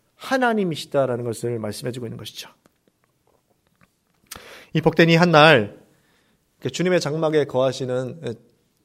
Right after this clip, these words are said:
이, 이 즐거움을 누리시고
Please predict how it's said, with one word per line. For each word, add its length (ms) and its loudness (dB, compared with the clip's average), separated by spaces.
이, 300 -14
이 100 -10
즐거움을 1000 0
누리시고 460 -6